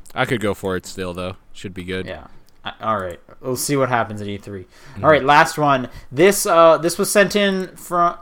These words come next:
Speaker 2: through our email from someone. Subject line is, "I'll take an Xbox One burger with a side of Dead or Alive, please."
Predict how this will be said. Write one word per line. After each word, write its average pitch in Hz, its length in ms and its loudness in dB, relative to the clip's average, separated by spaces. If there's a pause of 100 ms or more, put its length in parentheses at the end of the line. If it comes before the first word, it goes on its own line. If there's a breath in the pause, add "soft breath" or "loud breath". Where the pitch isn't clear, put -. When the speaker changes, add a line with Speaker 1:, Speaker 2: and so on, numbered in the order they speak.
(100)
Speaker 2:
through 175 140 0
our 156 160 2
email 185 360 0
from 147 160 -8
someone. 143 640 -4 (1120 soft breath)
Subject 190 360 0
line 202 180 2
is, 170 140 -2
"I'll 175 120 4
take 208 220 2
an 180 80 -2
Xbox 190 520 2
One 175 240 2
burger 165 360 4
with 165 200 -4
a 151 60 -6
side 165 340 6
of 123 140 -2
Dead 160 180 4
or 165 140 4
Alive, 151 560 6
please." 101 580 -8